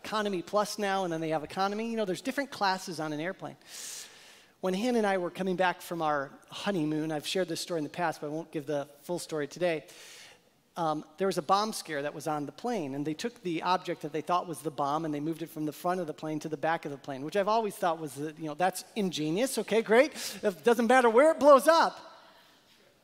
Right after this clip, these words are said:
because that actually makes my point. As we were on that plane and they were sharing with us, we had to do an emergency landing. As we were still thirty thousand feet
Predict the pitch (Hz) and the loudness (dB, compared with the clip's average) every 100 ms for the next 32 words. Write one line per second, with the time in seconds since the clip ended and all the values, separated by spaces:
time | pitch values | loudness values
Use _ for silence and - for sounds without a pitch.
0 | _ - 196 226 240 254 247 240 220 214 | _ -8 2 6 6 6 4 0 0 0
1 | 202 180 277 269 139 - - _ _ _ | -2 -2 0 0 -2 -10 -20 _ _ _
2 | _ - - 214 196 294 233 208 240 277 | _ -20 -6 -2 2 4 4 4 2 4
3 | 247 202 - 247 208 185 185 220 196 190 | 4 2 0 -2 0 0 -2 -2 -2 0
4 | 180 180 180 - 214 247 214 165 160 175 | 0 0 -2 -2 0 0 0 -2 0 -2
5 | - 180 175 170 180 165 180 180 170 165 | -2 -2 0 0 -4 -2 -2 -4 -8 -6
6 | 156 185 208 156 - - 185 220 294 254 | -2 -2 -2 -2 -6 -6 -4 -2 -2 0
7 | 202 - 220 226 220 196 185 175 - 208 | -2 0 -2 0 2 2 2 -8 -8 -10
8 | - | -10